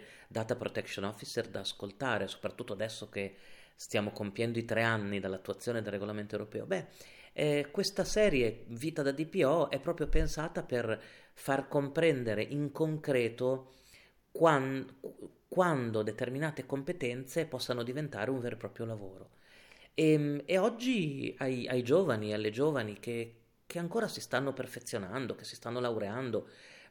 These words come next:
mm, consiglierei sicuramente il tema della protezione dei dati come unico,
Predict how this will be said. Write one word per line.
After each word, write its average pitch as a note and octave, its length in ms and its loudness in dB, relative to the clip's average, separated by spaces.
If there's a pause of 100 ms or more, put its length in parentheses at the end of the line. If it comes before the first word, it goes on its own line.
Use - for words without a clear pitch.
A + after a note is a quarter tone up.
(100)
mm, B2 220 -6
consiglierei F#3 640 4
sicuramente D3 840 0
il F#2+ 180 -8
tema G#2+ 360 2
della G#2 280 -4
protezione - 540 -4
dei G#2 140 -6
dati G2 420 -6
come C#3+ 440 0 (400)
unico, C#3+ 680 2